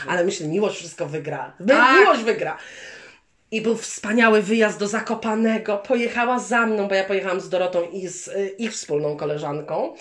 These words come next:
Speaker 2: Mhm.
Speaker 1: e, na narty i
Speaker 2: Mhm.
Speaker 1: one przyjechały za nami normalnie.
Speaker 2: O kurwa.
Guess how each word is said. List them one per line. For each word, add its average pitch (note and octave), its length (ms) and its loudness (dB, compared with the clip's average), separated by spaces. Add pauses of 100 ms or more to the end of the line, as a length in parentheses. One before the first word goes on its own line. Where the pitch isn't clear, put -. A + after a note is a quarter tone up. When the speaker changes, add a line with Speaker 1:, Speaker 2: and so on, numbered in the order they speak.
Speaker 2:
Mhm. D3 420 -10
Speaker 1:
e, E3 260 2
na F3 140 0
narty E3+ 500 -2
i E3 160 -6
Speaker 2:
Mhm. D3+ 160 -6
Speaker 1:
one D3+ 120 -6
przyjechały D3 560 -8
za D3 140 -8
nami D3 520 -2
normalnie. C#3+ 680 -4
Speaker 2:
O D3 40 -8
kurwa. C#3 200 -14